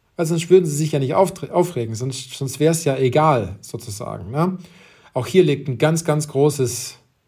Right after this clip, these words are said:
Denk-, ist ein ganz großer Denkfehler vor, also so eine mentale Blockade. Und zum Schluss natürlich,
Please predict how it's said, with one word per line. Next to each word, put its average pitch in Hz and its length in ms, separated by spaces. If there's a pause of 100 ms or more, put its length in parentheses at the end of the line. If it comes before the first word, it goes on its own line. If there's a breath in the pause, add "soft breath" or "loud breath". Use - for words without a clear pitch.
(720)
Denk-, 143 180
ist - 260
ein 131 100
ganz 143 200
großer 131 260
Denkfehler 131 480
vor, 113 260
also 117 180
so 117 120
eine 123 260
mentale 127 480
Blockade. 123 580 (680 loud breath)
Und 190 400
zum 139 120
Schluss 175 280
natürlich, 160 680